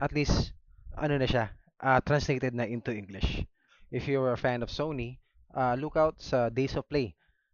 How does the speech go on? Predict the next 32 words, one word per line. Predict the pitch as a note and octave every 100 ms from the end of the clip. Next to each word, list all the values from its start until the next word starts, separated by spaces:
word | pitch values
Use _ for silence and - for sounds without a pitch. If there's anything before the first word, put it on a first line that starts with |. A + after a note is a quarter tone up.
| - - _ A#2
Actually, | - D3+
it's | C#3+ -
coming | C3+ C3 C3+ C3 B2 A#2+ G#2
within | A#2 D#3 E3+ E3+
this | D3 -
week. | F3+ -
This | C#3+ D#3
week, | G3+ - _ _ _ -
ah, | C#3 C3 B2+ B2 A#2+
by | A2+ C3+ C3 B2
the | A#2+ B2+
release | C3 E3+
of | D#3 C3
this, | C3 C3 -
ah, | C3 A#2 A2
podcast, | A#2+ A2+ B2 A2+ - - - - _
ah, | - C3 B2
episode, | A#2+ C3 C#3 A#2+ A2+ A2+ _ _ E3 -
ah, | - D3
nangyayari | C#3+ C3+ B2+ B2+ C3
na | B2
siya. | B2 B2+ - _ _ _ _ _ -
Apparently, | - C#3+ C#3 C#3+ C#3+
they're | C3+ C3
giving | B2 C#3 C#3
out | C3+ C3 -
free | - C#3+
avatars | C3 A#2+ B2 B2 C3+ C#3+
or | A#2
free, | - B2+ B2 A#2+ A#2 A#2 G#2+ _ - _ - -
um, | B2+ A2+ A2 A2
icons | C#3 F3 B2 B2 - -